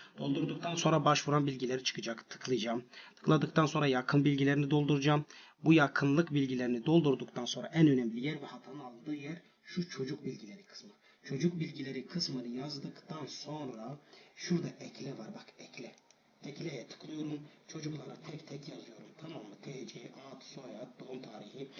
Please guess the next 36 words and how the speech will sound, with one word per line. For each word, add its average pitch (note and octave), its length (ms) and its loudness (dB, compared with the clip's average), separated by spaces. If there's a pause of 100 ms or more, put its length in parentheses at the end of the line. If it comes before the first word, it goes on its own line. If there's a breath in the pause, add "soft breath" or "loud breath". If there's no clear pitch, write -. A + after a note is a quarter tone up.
(180 loud breath)
Seri E3 300 -6
numarası E3 420 2
zorunlu D3+ 480 -4
değil. D3+ 320 -2 (340 loud breath)
İstiyorsanız C#3 580 -2
yazarsınız, C3 500 4
istiyorsanız B2 520 -2
yazmazsınız. C3 540 2
Sonra C#3 360 0
ailenizin A#2+ 460 -2
kaçıncı B2 440 -6
çoğusunuz C#3+ 500 0
kısmına C#3+ 460 0 (300 loud breath)
tek - 200 -8
tek - 180 -14
yazıyorsunuz. C#3 640 -2
Vesayet C#3 400 2
durumu, A2+ 260 -6
öz C#3 220 0
var, A2 120 -6
evlat C#3+ 340 -4
var, D3 100 2
mahkeme B2+ 400 -4
kararı A2+ 280 -16
var. - 80 -20 (500 loud breath)
Bunları E3+ 500 6
tek F3 220 0
tek C#3 320 -4
yazdık, D3 540 2
ekledik, A2+ 420 -8
yazdık, C#3+ 360 -2
ekledik. - 540 -10 (420 soft breath)
En F#3+ 180 6
son D3+ 220 0
kısım E3 440 0
işte, D3+ 400 -2